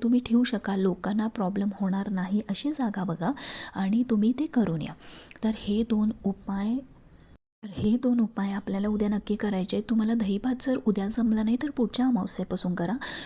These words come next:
पण कोहाळ्याचं नक्की करा. तुम्हाला कळतं की तुमचा शत्रू कोण आहे आणि तुमचा मित्र कोण आहे आणि तुम्हाला घरी, अ, तुमच्या घरी कोण दृष्ट लावतंय किंवा कोण, कोणाच्या मनामध्ये किती वाईट आहे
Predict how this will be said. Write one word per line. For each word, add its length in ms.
पण 180
कोहाळ्याचं 840
नक्की 400
करा. 280
तुम्हाला 420
कळतं 460
की 120
तुमचा 320
शत्रू 360
कोण 260
आहे 100
आणि 220
तुमचा 280
मित्र 440
कोण 280
आहे 260
आणि 320
तुम्हाला 580
घरी, 520
अ, 140
तुमच्या 320
घरी 240
कोण 380
दृष्ट 360
लावतंय 460
किंवा 240
कोण, 500
कोणाच्या 520
मनामध्ये 540
किती 300
वाईट 400
आहे 260